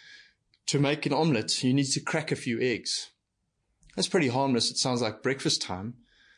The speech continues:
But you put those words on the lips of Maximilian Robespierre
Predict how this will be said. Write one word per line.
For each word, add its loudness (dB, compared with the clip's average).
But -2
you 2
put 0
those 2
words 2
on 0
the 2
lips 0
of -2
Maximilian 2
Robespierre 0